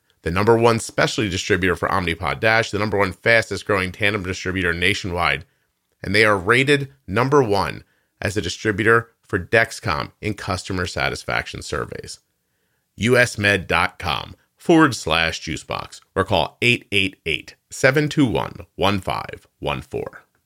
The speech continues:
Hey guys, it's Scott.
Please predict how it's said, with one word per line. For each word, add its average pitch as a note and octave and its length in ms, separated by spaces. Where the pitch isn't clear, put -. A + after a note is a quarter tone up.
Hey F#2+ 140
guys, E2+ 340
it's D2 140
Scott. E2+ 420